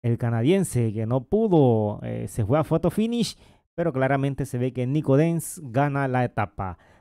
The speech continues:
Tercero, Alberto Bettiol. Cuarto, Lauren Res, a un segundo. Davide Ballerini, también a un segundo, en la posición número cinco. Sexto para Tom Scullin,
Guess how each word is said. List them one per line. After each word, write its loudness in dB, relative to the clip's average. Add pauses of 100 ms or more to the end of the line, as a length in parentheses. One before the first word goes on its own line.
(140)
Tercero, 2
Alberto 2
Bettiol. 2 (580)
Cuarto, 4
Lauren 2
Res, -4 (320)
a -2
un -2
segundo. 2 (1040)
Davide 4
Ballerini, 2
también -2
a 0
un 0
segundo, 0
en 2
la 2
posición 0
número 0 (420)
cinco. 2 (500)
Sexto 0
para 2
Tom 0
Scullin, -2